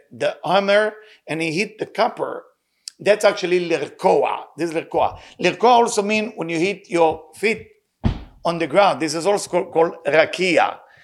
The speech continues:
The level, I'm gonna go a little deep, you can keep it or leave it. Uh, the level between Atzilut, the word of emanation, to the word of creation, called rakia.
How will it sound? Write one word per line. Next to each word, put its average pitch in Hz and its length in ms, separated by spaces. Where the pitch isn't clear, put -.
The 165 160
level, 208 400
I'm 175 280
gonna 190 160
go 196 100
a - 20
little 220 220
deep, 202 340
you 180 160
can 151 220
keep 180 240
it 165 80
or 156 80
leave 175 220
it. 190 160
Uh, 160 280
the 156 140
level 208 240
between 190 260
Atzilut, 180 580
the 165 60
word 170 180
of 170 100
emanation, 165 680
to 156 80
the 156 80
word 165 200
of 151 100
creation, 165 680
called 180 160
rakia. 170 640